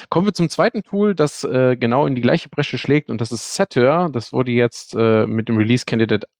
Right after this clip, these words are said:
eins für die Vollversion eins Punkt null Punkt null, ähm, ja, released, und das ist also auch ein self-hosted Twitch-Ersatz als Alternative zur Open Streaming Plattform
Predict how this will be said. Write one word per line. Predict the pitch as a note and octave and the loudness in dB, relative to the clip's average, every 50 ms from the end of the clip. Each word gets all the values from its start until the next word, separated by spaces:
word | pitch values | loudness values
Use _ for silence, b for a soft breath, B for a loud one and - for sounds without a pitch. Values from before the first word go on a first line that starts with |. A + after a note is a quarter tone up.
| _ - - | _ -6 -2
eins | A#2+ C#3 E3 F#3 F3 - - | 0 0 0 0 -2 -6 -10
für | - - F3+ E3+ D#3+ | -2 2 2 4 2
die | D3 C3 B2+ C3 C3+ C3 B2+ | 2 -2 -6 -6 -4 -4 -6
Vollversion | - - - - D#3+ E3 D3 C#3+ C3 A#2 C3 C3 C3 B2+ - | -8 -10 -2 0 0 2 4 2 0 2 2 0 0 0 0
eins | D#3+ F3 F#3+ - - | 0 0 0 0 0
Punkt | - D#3+ D3+ C3+ | -2 0 0 4
null | C#3 D3+ D3 | 4 2 2
Punkt | - - B2+ A#2+ | 2 0 -2 2
null, | A#2 A#2 B2 C3 C#3 C#3+ - B B B B B B B B B - | 4 4 4 6 4 4 0 B B B B B B B B B -2
ähm, | C3+ A#2+ A#2+ A#2+ A#2+ A#2+ A#2 A#2+ A#2+ A#2 A#2 A2+ - | 0 2 2 2 2 0 0 0 0 0 -2 -2 -4
ja, | - A2 A2 G#2 G#2 | -2 -2 0 0 0
released, | G2+ G#2+ A2 A#2+ C#3 F3 F#3 - - - | 0 0 0 2 2 2 2 0 -2 -10
und | - - B2 B2 B2 B2 B2 A#2 - - - - | -2 0 2 4 4 4 2 0 -4 -8 -4 -2
das | A#2 A#2 - | -2 -2 0
ist | - B2 - - - - | -4 -4 -4 -4 -4 0
also | A#2+ A2 G#2+ - | 0 0 2 2
auch | - C#3 - - | 2 2 0 0
ein | A2 A2+ A2+ | -2 -2 -2
self-hosted | - - D#3 E3 - - E3 D#3 - - - D#3 C#3+ _ | 0 2 2 2 2 0 -2 -2 -2 -2 -6 -6 -6 _
Twitch-Ersatz | - - F#3+ F#3+ - - D#3+ D3 C#3+ D3 C#3+ - - | -4 -2 -2 -2 0 0 -2 2 2 0 -2 -2 -8
als | - C3+ B2 B2+ - - | -4 -2 -2 -2 0 0
Alternative | - B2 - - B2 A#2 - C3 A#2+ A#2 | -2 0 2 2 -2 0 0 -6 -6 -6
zur | - - A2+ | -2 0 0
Open | A2+ - - A#2 | 0 0 -2 -6
Streaming | - - D3 D3 C#3+ B2+ | -4 0 2 2 2 2
Plattform | - - B2 A#2 - - A2 G#2+ G#2 | 2 0 -2 -2 0 0 2 2 2